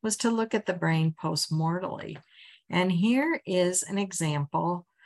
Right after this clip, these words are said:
of a part of the brain that's called the substantia nigra.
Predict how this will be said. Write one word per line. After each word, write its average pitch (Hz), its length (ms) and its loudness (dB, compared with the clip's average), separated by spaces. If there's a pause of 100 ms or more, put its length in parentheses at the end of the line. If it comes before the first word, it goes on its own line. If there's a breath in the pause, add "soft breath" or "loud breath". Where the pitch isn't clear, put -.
(220 soft breath)
of 160 340 4
a 160 160 -8
part 196 300 -2
of 240 80 -2
the 214 60 -4
brain 156 420 0
that's 147 240 -2
called 165 300 0
the 160 80 0
substantia 180 800 -2
nigra. 160 760 -2